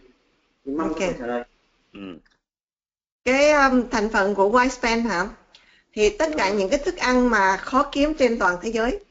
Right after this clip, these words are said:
Speaker 2: Ừ. À, nó rất là nhiều. Tức là những cái, à, thành phần ở trong này đều là, à, ta-, à, tác dụng tự nhiên ở trong này ha. Ví dụ như là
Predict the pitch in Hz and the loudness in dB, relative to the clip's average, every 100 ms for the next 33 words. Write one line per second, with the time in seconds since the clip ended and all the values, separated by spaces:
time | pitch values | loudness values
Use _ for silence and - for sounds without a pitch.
0 | _ _ _ _ _ _ _ _ _ 208 | _ _ _ _ _ _ _ _ _ -2
1 | 214 190 190 - 269 - _ - - - | -2 -2 -6 -16 -20 -20 _ -2 0 0
2 | 196 277 302 370 254 214 214 196 175 _ | 0 0 2 0 2 2 2 2 -2 _
3 | _ _ 269 269 180 185 170 202 - 233 | _ _ -4 -2 -2 -2 -2 -4 -2 0
4 | 262 302 277 240 240 233 196 196 185 180 | 0 0 2 0 -2 -6 -4 -4 -4 -4
5 | 226 233 208 175 180 175 175 170 165 160 | -4 -4 -2 -2 0 0 0 0 0 -2
6 | - _ _ _ 156 165 160 147 - _ | -8 _ _ _ 0 2 4 0 -8 _
7 | _ _ _ - - _ 208 233 - 202 | _ _ _ -20 -20 _ -2 -2 0 0
8 | 208 311 - 147 - 156 175 214 190 214 | 0 -2 -4 -6 -4 -4 -2 -2 -2 -4
9 | 214 208 185 208 226 220 - _ _ _ | -2 -2 -4 -2 -2 -2 -10 _ _ _
10 | _ 214 269 226 180 202 220 214 190 180 | _ -4 2 2 4 2 2 4 2 2
11 | 175 | 0